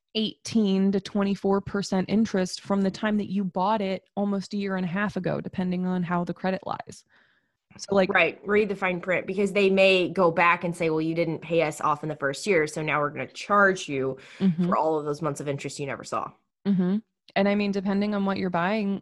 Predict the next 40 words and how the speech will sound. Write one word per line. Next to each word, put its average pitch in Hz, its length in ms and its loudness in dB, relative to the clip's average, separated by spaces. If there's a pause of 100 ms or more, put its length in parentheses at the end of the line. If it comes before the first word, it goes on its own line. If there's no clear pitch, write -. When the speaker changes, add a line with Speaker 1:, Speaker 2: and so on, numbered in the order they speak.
Speaker 1:
like, 180 240 -4
you 185 140 -4
could 190 160 -6
be 196 80 -6
spending 196 440 -2
six - 240 -10
grand 185 360 -2
at 180 80 -2
a 180 40 -6
furniture 190 440 -2
store 175 340 -2
and 180 160 0
not 180 220 0
realize 190 400 -2
that 180 80 -4
you're 185 180 0
accruing 185 460 -2
interest 190 460 -4
for 175 200 -4
two 208 320 -4
to 190 100 0
three 190 280 -2
years 202 640 0 (640)
on 185 640 2
six - 320 -6
grand. 226 480 0
And 190 220 6
that's - 420 -4 (200)
not 202 280 0
cheap, 277 360 -6
because 190 240 -4
that's 202 280 0 (140)
Speaker 2:
No. 139 200 -14
Speaker 1:
each 262 300 0
month 247 520 2 (180)
they 220 260 0
add 196 300 4
that 190 160 0
twenty-two 202 400 -2
percent. 214 420 -2